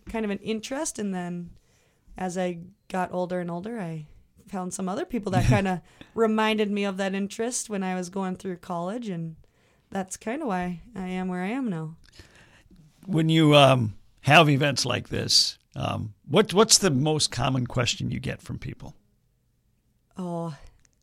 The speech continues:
Speaker 1: there's, there's,
Speaker 2: Mm-hmm.
Speaker 1: there's a good little handful. Um, we'll get, "What is your most memorable call?" or, "Do you remember me?" Because we do interact with the community a lot, and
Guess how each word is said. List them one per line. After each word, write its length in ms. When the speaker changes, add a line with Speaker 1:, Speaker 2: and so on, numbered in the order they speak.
Speaker 1:
there's, 520
there's, 400
Speaker 2:
Mm-hmm. 100
Speaker 1:
there's 200
a 60
good 240
little 240
handful. 840
Um, 500
we'll 180
get, 480
"What 260
is 160
your 100
most 420
memorable 520
call?" 500
or, 120
"Do 200
you 220
remember 640
me?" 440
Because 520
we 200
do 240
interact 440
with 120
the 80
community 460
a 80
lot, 260
and 340